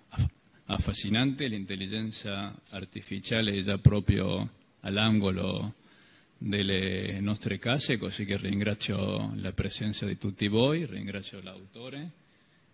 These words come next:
e anche tutti i relatori e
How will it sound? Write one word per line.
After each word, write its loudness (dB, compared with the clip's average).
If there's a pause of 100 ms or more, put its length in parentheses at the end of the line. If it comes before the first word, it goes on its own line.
e -6
anche -6
tutti -8
i 0
relatori 2 (280)
e -8